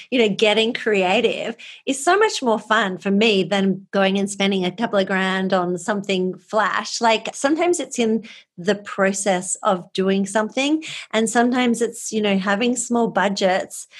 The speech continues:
In fact, when I've run workshops and things for corporates, <laughs> much to their shock, sometimes I've said, "Okay, you have no money. Pretend you have absolutely zero dollars." And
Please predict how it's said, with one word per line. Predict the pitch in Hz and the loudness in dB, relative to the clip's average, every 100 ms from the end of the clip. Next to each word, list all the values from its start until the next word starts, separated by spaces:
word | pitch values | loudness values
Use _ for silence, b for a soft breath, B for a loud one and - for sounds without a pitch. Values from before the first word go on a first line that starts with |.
| B - | B -8
In | 226 | 0
fact, | 247 - 233 | 0 0 0
when | 240 | 2
I've | 247 190 | 0 0
run | 208 202 196 180 - | 2 2 2 0 0
workshops | 202 196 - 202 - | 0 0 0 -4 -2
and | 196 | -2
things | 190 185 | -2 -4
for | 185 | -8
corporates, | - 214 - 170 151 - B B B - - | -2 -2 0 -2 -2 -8 B B B -16 -10
<laughs> | - - 320 - 539 | -4 2 2 4 2
much | 339 285 - | 2 0 -2
to | 330 | 0
their | 220 220 | 2 2
shock, | 240 - - 214 202 - B B B | 2 -2 0 2 0 -6 B B B
sometimes | - 302 330 277 247 | 2 4 4 4 4
I've | 220 196 | 2 2
said, | 240 208 180 - - | 2 2 0 -8 -4
"Okay, | 180 269 240 349 - | -2 2 2 2 -4
you | 220 233 | -2 0
have | 202 | 0
no | 208 214 208 | 2 2 2
money. | 185 151 - _ _ _ - | 0 -2 -14 _ _ _ -6
Pretend | 226 262 269 | -4 -2 0
you | 240 | 0
have | 226 196 - _ | 0 -4 -6 _
absolutely | 247 247 - 269 240 220 214 208 - | 0 0 -2 0 2 4 2 0 -2
zero | 180 170 202 190 180 | -4 0 2 2 2
dollars." | 175 165 - - B B B B _ | 0 -2 -4 -10 B B B B _
And | 214 226 214 | -2 0 -2